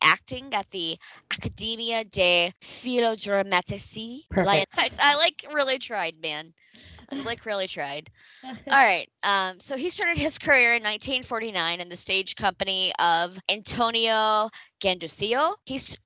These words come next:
Speaker 1: uh, he got his first personal success in the stage play Le Pulce alle Orecchio in nineteen fifty-one. Then for several years, he was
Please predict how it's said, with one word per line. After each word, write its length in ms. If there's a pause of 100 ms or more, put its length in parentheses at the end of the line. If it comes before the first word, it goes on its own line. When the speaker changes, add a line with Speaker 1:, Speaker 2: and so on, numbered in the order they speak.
Speaker 1:
uh, 360 (100)
he 220
got 160
his 220
first 320
personal 400
success 680
in 80
the 80
stage 420
play 440
Le 120
Pulce 680 (160)
alle 380 (100)
Orecchio 1160
in 100
nineteen 300
fifty-one. 680 (120)
Then 320
for 200
several 480
years, 420
he 120
was 240